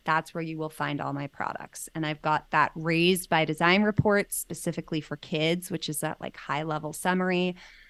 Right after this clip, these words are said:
I've got a Well by Design report, um, which is for mostly just anyone, but this isn't specifically towards kids or parents. It's just to how to create the most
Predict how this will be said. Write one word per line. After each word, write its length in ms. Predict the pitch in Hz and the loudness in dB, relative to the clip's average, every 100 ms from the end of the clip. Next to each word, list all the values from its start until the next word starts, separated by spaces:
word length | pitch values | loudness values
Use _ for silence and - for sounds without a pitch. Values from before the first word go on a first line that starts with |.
| _ | _
I've 180 | - 180 | -2 0
got 180 | 175 160 | 2 2
a 60 | 156 | 2
Well 460 | 156 151 160 180 | 2 2 4 4
by 220 | 180 180 | 6 6
Design 680 | 180 190 185 180 180 185 185 | 6 4 4 6 6 4 2
report, 760 | 185 185 - 185 185 - - - - - _ - | 0 0 4 4 4 2 -4 -4 -8 -20 _ 0
um, 400 | 175 165 160 156 | 2 2 -2 -4
which 260 | 170 170 175 | -6 -4 -4
is 240 | 151 - | -6 -8
for 480 | - 175 160 151 151 | -8 0 2 2 0
mostly 460 | 180 165 160 170 151 | 0 0 2 0 0
just 220 | - - _ _ - - _ _ _ _ | -2 -8 _ _ -20 -20 _ _ _ _
anyone, 720 | 202 214 254 269 262 262 294 285 | 4 6 8 8 10 10 10 10
but 180 | 202 - | 8 2
this 300 | 175 190 180 | 2 2 4
isn't 320 | 180 180 165 | 2 4 2
specifically 560 | - 165 160 156 151 151 | 0 -2 0 0 0 -2
towards 360 | - 151 151 - | 0 -2 -2 -6
kids 360 | 160 151 165 - | 0 2 0 0
or 200 | 165 165 | 0 0
parents. 460 | 160 160 160 208 - | 0 2 4 2 2
It's 200 | 180 - | -4 -4
just 300 | - 180 180 | 0 2 2
to 60 | 190 | -4
how 540 | 160 - 170 170 180 185 | -8 2 8 10 10 6
to 140 | - | 0
create 460 | 180 - 175 165 160 | -6 -4 -2 -2 -2
the 80 | 160 | -2
most 340 | 156 156 - | 0 0 -2